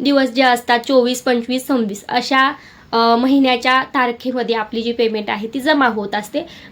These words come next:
जर शंभर डॉलर कंप्लीट नाही झाले, तर पुढच्या महिन्याच्या शेवटच्या दिवसांमध्ये ते ॲड होत राहते. शंभर डॉलरपेक्षा जास्त असेल, समजा एकशे दो-, दोन डॉलर कंप्लीट झालेले असतील,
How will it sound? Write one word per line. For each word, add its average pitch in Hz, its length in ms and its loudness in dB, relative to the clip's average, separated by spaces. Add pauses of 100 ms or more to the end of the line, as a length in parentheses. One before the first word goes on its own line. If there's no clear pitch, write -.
(100)
जर 269 100 4
शंभर 277 300 4
डॉलर 247 300 4
कंप्लीट 247 380 -4
नाही 233 200 -2
झाले, 247 220 -2 (320)
तर 277 60 -2
पुढच्या 294 420 2
महिन्याच्या 247 520 2 (800)
शेवटच्या 226 460 0
दिवसांमध्ये 226 720 -2 (300)
ते 254 80 0
ॲड 254 340 0
होत 208 220 -8
राहते. 196 240 -10 (320)
शंभर 254 260 2
डॉलरपेक्षा 262 580 2
जास्त 240 380 0 (100)
असेल, 262 340 0 (280)
समजा 254 240 2
एकशे 269 360 0
दो-, 226 380 -2
दोन 262 240 4
डॉलर 240 280 4
कंप्लीट 233 340 -6
झालेले 226 380 0
असतील, 226 400 -2